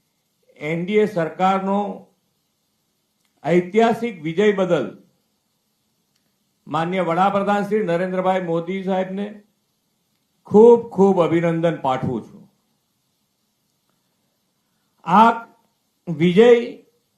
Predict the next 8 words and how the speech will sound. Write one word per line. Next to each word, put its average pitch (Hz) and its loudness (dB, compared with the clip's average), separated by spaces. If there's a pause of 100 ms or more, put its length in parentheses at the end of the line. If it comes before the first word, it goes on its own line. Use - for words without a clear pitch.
(760)
એ 196 2
સુશાસનનો 208 4
વિજય 220 2
છે. 220 -4 (2000)
આ 214 6
વિજય 214 2 (2250)
માનનીય 208 -2
વડાપ્રધાનશ્રીની 220 -2